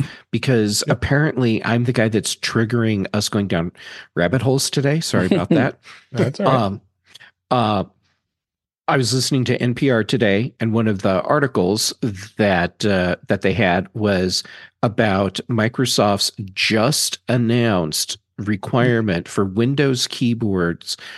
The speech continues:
Speaker 2: or
Speaker 3: You
Speaker 2: Windows
Speaker 3: just read my
Speaker 2: compatible
Speaker 3: mind. I'm
Speaker 2: keyboards
Speaker 3: <laughs> just
Speaker 2: where
Speaker 3: putting that in the show notes right now. <laughs>
Speaker 2: Oh, great. You saved me from having to go find a link. Thank you. Yeah. So for those of you that don't know what I'm talking about,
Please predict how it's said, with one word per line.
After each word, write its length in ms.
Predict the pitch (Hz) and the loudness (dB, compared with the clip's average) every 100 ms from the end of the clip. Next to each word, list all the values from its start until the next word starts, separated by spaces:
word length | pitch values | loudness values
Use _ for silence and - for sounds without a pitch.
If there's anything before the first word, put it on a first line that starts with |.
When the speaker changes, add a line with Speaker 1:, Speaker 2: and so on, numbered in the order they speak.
| - - | -12 -2
Speaker 2:
or 80 | 127 | 0
Speaker 3:
You 60 | |
Speaker 2:
Windows 240 | 147 160 147 | 0 0 0
Speaker 3:
just 80 | 131 | 0
read 100 | 131 | 2
my 80 | |
Speaker 2:
compatible 140 | 147 143 | 4 4
Speaker 3:
mind. 120 | 131 | 4
I'm 60 | 120 | 2
Speaker 2:
keyboards 500 | 113 98 78 - - - - - | 0 -2 -6 -8 -12 -12 -20 -20
Speaker 3:
<laughs> 300 | _ _ - | _ _ -10
just 80 | 127 | -2
Speaker 2:
where 160 | 131 160 | 0 2
Speaker 3:
putting 180 | 220 196 | 2 2
that 60 | |
in 40 | 208 | 2
the 60 | |
show 180 | - 180 | 4 4
notes 220 | 170 147 | 4 2
right 160 | 147 208 | 2 2
now. 240 | 185 151 - - | 2 0 0 -4
<laughs> 120 | 185 | -2
Speaker 2:
Oh, 260 | 143 - - - 143 | 0 0 0 -8 -4
great. 320 | 135 196 196 | -2 0 0
You 60 | 131 | -2
saved 300 | - 139 135 | -2 -2 0
me 120 | 139 | -2
from 220 | 127 131 | -2 -2
having 280 | 120 120 123 | 0 0 -2
to 80 | 117 | 0
go 140 | 123 | 0
find 220 | 117 131 117 | 0 0 0
a 40 | |
link. 260 | 127 98 - | -2 -2 0
Thank 220 | 127 123 | -2 0
you. 120 | 85 - - - - - - | -4 -6 -20 -20 -20 -8 -4
Yeah. 120 | 127 - | -2 -2
So 320 | - 147 120 | 0 2 2
for 140 | - | 0
those 240 | 127 151 147 | 2 2 2
of 60 | |
you 60 | 131 | 0
that 160 | 123 - | 0 0
don't 200 | 135 - | 0 0
know 80 | 127 | 0
what 100 | 117 | 0
I'm 120 | 113 | 0
talking 400 | 131 104 101 107 | 2 0 0 -2
about, 420 | 90 98 92 - | 0 2 0 -2